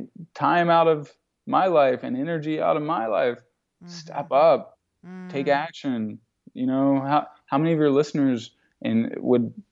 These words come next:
Speaker 1: their lives would be irrevocably changed if they just took action on the handful of things that they know they should right now?
Speaker 2: Mm-hmm. One, one tiny thing. It's amazing how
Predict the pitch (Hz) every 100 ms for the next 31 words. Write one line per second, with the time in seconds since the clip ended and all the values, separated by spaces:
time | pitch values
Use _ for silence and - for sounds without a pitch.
0 | _ - 135 131 127 131 120 113 113 _
1 | 147 143 135 123 123 123 120 117 117 117
2 | 110 101 101 - 107 95 110 113 113 -
3 | _ _ _ _ _ - 113 104 101 101
4 | - 92 92 - _ 107 104 104 - 110
5 | 101 110 107 104 98 104 95 95 98 -
6 | _ _ _ - 101 101 113 _ _ 113
7 | 110 110 104 101 - 104 - - - -
8 | - - - 156 160 170 175 170 190 214
9 | - 185 165 175 196 196 - 180 185 160
10 | 170 156 147 - 170 170 175 170 170